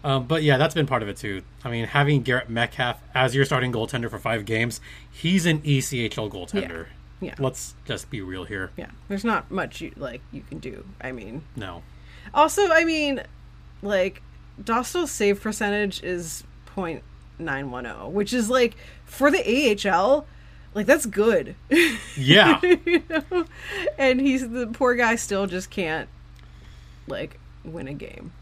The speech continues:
Speaker 2: <laughs>
Speaker 1: That's because he sees shots like crazy.
Speaker 2: Right.
Speaker 1: Did you know that there's one goaltender, we just clicked on it, that has more shots against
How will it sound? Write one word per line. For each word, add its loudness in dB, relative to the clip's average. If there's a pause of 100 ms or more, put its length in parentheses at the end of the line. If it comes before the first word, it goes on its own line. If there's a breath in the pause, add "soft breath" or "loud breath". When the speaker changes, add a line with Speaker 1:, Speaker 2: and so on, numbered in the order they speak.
(100)
Speaker 2:
<laughs> -2
Speaker 1:
That's 2
because 2 (340 soft breath)
he -4
sees 2
shots 2 (140)
like 0
crazy. 0
Speaker 2:
Right. -2 (1000 soft breath)
Speaker 1:
Did 6
you 6
know 8
that 4
there's 8
one 4
goaltender, 0
we -2
just -4
clicked -2
on -2
it, -8
that 0
has 4
more 4
shots 2
against 0